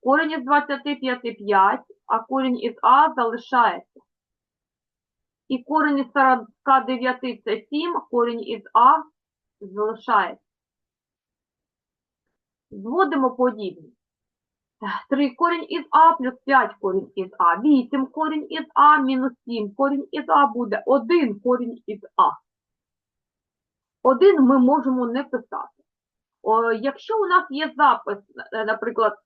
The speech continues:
три корінь із А, це як три помножити на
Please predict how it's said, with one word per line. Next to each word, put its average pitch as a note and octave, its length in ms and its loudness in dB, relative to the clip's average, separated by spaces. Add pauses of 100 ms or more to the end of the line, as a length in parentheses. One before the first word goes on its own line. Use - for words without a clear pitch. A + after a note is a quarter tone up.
(220)
три A4+ 380 0
корінь B3 300 0
із G#3 280 -8
А, F3 160 -2 (100)
це D4 120 -2
як D4 240 -2 (120)
три F#4 220 -6 (100)
помножити G#3 720 -4
на F3+ 160 -12